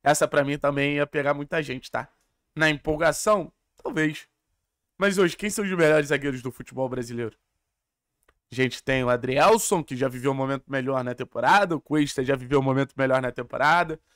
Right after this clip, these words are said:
o próprio Gustavo Gomes não vive seu momento auge na temporada, e a gente vê o Kaká desempenhando nível altíssimo, velho.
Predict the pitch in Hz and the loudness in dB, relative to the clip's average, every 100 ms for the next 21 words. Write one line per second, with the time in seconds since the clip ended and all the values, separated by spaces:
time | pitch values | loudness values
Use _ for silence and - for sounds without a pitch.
0 | _ _ _ _ 214 233 220 175 - 175 | _ _ _ _ -4 -2 -4 -6 2 2
1 | 165 143 170 196 156 156 147 151 151 160 | 2 2 4 4 2 0 0 -4 -6 -4
2 | 143 143 143 147 143 147 139 139 135 135 | -2 -2 -2 4 4 4 0 -4 -4 -2
3 | 135 139 165 180 - _ - 131 131 - | 0 2 0 -2 -12 _ -10 -8 -8 -8
4 | 135 139 131 135 131 139 135 139 139 151 | -6 -2 -2 -2 -2 -4 -4 -12 -4 -4
5 | 135 131 135 139 143 _ _ 147 139 139 | -2 -4 -4 -8 -12 _ _ -8 -2 -2
6 | 127 - 143 143 - - - - 123 120 | -2 0 -2 -2 -8 -12 -12 -14 -16 -8
7 | 123 110 | -8 -8